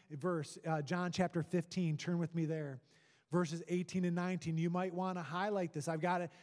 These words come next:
underlined or kinda in brackets in my Bible. It says this, "If the world hates you," which <laughs> that sounds miserable, doesn't it? But if it happens,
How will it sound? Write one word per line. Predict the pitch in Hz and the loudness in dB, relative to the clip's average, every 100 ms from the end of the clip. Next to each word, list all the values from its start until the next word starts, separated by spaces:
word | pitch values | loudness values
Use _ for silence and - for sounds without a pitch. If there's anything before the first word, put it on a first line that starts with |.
| - | -8
underlined | 165 180 190 190 196 190 | -2 2 4 2 2 0
or | |
kinda | 170 190 175 165 | 0 2 2 2
in | 185 | 0
brackets | 156 185 190 196 190 | 2 2 2 -4 -6
in | 196 180 | -4 -6
my | 185 202 | -4 -2
Bible. | 180 165 156 135 143 | -2 -2 -2 -4 -6
It | 165 | -6
says | 165 202 196 165 | -4 -2 -2 -2
this, | 156 220 160 - - - _ _ - | 0 0 0 -8 -16 -20 _ _ 0
"If | 247 285 302 - _ _ - | 2 2 0 -4 _ _ -16
the | 151 190 185 | -2 2 2
world | 175 165 220 247 254 254 262 240 208 - | 2 2 2 4 2 2 0 -4 -12 -14
hates | - 214 226 233 - | -2 0 0 -4 -8
you," | 180 208 185 127 101 - | -2 2 2 0 -8 -16
which | 143 - | -10 -8
<laughs> | - | -8
that | 269 | -6
sounds | 269 285 302 | -6 -6 -4
miserable, | 311 330 277 208 175 | -2 -2 0 0 0
doesn't | 143 180 220 277 | 2 0 0 -2
it? | 294 - - - _ _ _ - | -6 -10 -20 -20 _ _ _ -4
But | 202 | -2
if | 285 381 359 | 2 2 2
it | 339 285 | 2 2
happens, | 277 277 214 170 139 127 | 2 0 0 -2 -4 -8